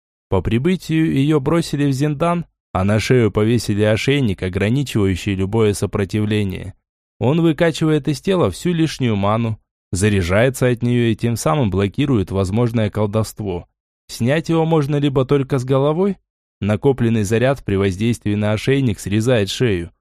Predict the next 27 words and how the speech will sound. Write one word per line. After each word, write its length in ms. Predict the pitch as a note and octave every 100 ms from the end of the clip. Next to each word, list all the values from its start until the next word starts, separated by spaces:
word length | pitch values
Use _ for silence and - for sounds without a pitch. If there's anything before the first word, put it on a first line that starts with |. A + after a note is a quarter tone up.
| _ _ _ -
либо 340 | G2 D#3+ F#3+ F#3+
нанеся 440 | F#3+ F#3+ - F#3+
код 280 | - G3+ -
в 40 |
виде 240 | G3+ C3 C#3+
волшебных 640 | C3+ C3 D#3 D3 D#3 -
рун. 320 | B2 F2 D#2+ _ _ _ _ -
Магическое 760 | G2 G2 B2 B2+ A2+ - A2+
воздействие 600 | A2 A2 A2 C#3+ B2+ G2+ F2
подавляет 640 | F#2+ G2+ A2+ B2 A2+ F#2+
всю 180 | - A2+
волю 320 | C#3 C3+ F2+
и 120 | G2
заставляет 720 | F#2+ G2+ - A2+ C3 C#3+ G2+
следовать 480 | - A2+ A#2 A2 G2+
желанию, 520 | G2+ A2 C3+ C3 F#2
привязанного 760 | E2 G2 A2+ C3 B2 A#2+ A2+ G#2+
к 60 | G#2
ошейнику 520 | - D#3 C#3+ G2+ F2+
через 360 | - F#2+ F#2+
пульт 280 | - C#3 C3
хозяина. 640 | - B2 A#2+ A2+ E2+ E2 - _ _ _ _ -
Разработка 720 | A2 A#2+ F3+ F3+ G#3+ - E3+
магов-гнотехов 920 | F3 E3+ E3 D3+ E3 - F#3 G2 -
по 120 | G2
заказу 460 | G2+ A2 A#2+ F#2+ F2
халифата. 680 | A2+ B2 - A2 - -